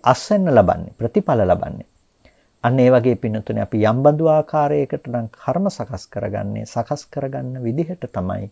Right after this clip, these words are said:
අපි එයින් ප්‍රති-, ප්‍රතිලාභ ලබන්නේ, නැතිනම් ප්‍රතිඵල ලබන්නේ, විපාක ලබන්නේ.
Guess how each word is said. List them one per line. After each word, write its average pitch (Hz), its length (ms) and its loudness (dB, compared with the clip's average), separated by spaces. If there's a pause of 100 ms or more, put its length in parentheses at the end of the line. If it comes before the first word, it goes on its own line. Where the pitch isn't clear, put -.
(480)
අපි 113 280 -2
එයින් 98 240 -2 (360)
ප්‍රති-, 123 380 -8
ප්‍රතිලාභ 107 540 -2
ලබන්නේ, 101 400 -4
නැතිනම් 104 360 -6
ප්‍රතිඵල 101 440 -6
ලබන්නේ, 101 420 -4
විපාක 107 420 -4
ලබන්නේ. - 460 -6